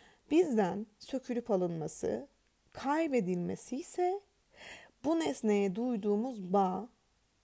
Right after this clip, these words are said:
bizim kendimizi oluşturan bir bağ ise psikik acı ayrılığın acısıdır der ve ekler. Madem bu bağlılığa aşk deniyor, o halde temeli aşka dayanmayan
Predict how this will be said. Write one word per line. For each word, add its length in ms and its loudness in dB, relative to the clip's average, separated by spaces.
bizim 460 0
kendimizi 580 0
oluşturan 540 -2
bir 240 -2
bağ 320 0
ise 480 -4
psikik 460 -6
acı 360 4
ayrılığın 640 2
acısıdır 720 0
der 460 2
ve 60 0
ekler. 640 -4
Madem 680 0
bu 140 -4
bağlılığa 640 0
aşk 340 -4
deniyor, 640 -2
o 180 2
halde 460 -2
temeli 540 0
aşka 460 -2
dayanmayan 680 0